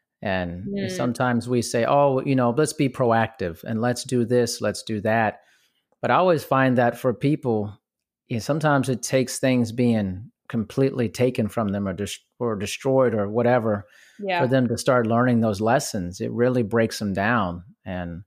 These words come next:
Speaker 1: I think that's what's happening for a lot of people. You know, you think, "I just go and do whatever I want. I go to the gym. I go to, go out to dinner with my friends whenever,"
Speaker 2: Mm-hmm.
Speaker 1: you know. And when you can't do that, you're like, "Oh, this exists in the world,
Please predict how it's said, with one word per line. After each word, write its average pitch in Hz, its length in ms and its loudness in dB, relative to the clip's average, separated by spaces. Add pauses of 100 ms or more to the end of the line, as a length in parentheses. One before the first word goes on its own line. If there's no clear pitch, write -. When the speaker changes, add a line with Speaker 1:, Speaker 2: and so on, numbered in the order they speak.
(680)
Speaker 1:
I 113 120 -6
think 127 260 0
that's 117 300 0
what's 113 140 -4
happening 98 520 -2
for - 140 -8
a - 40 -2
lot 101 200 2
of 90 160 -8
people. 120 440 -4
You 143 120 -4
know, 123 120 2
you 131 160 2
think, 170 340 0 (280)
"I 123 140 0
just 123 220 -2
go 127 220 2
and 117 80 2
do 113 120 0
whatever 101 360 -2
I 92 120 0
want. 156 420 0
I 113 60 -2
go 104 160 -2
to 101 80 -2
the 104 100 -4
gym. 160 580 2
I 110 120 0
go 107 120 -2
to, 104 240 -6 (180)
go 120 160 -8
out 110 220 -12
to 120 80 -8
dinner 180 340 2
with 160 140 2
my 151 160 2
friends 156 540 2
whenever," 143 500 4
Speaker 2:
Mm-hmm. 147 80 0
Speaker 1:
you 139 60 -2
know. 131 340 -2 (680)
And 127 80 -6
when 131 140 2
you 127 120 0
can't 165 340 0
do 131 180 2
that, 110 300 0
you're 113 140 -4
like, 101 360 -4
"Oh, 131 260 2
this 143 320 -2
exists 135 560 -2
in 135 160 -2
the 131 80 0
world, 160 420 2